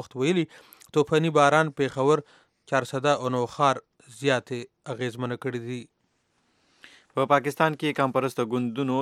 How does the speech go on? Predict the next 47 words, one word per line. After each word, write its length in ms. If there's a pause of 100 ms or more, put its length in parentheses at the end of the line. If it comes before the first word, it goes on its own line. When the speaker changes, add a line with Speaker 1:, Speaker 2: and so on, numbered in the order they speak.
(100)
Speaker 2:
د 160
حکومت 460
لخوا 280
ترهګرۍ 640
پر 120
ضد 140 (160)
جوړ 240
کړی 220
شوی 260
پلان، 380
ا، 320
په 180
صحیح 300
توګه 260
نه 100
عملي 280
کولو 320
باندې 260
فکرمندۍ 640
ښودلې 400
دي. 80 (200)
پښتونخوا 480 (140)
ملي 240
عوامي 320
پارټۍ 320
او 80
عوامي 260
نیشنل 400
ګوند 480
غړو 180 (380)
ډیوه 240
ریډیو 240
سره 100
د 100
خبرو 300
په 120
مهال 280
ویلي 240
چې 220
حکومت 400
له 100
پکار 340
دي 120
چې 40 (140)
د 160
پېښور، 1040
ا، 200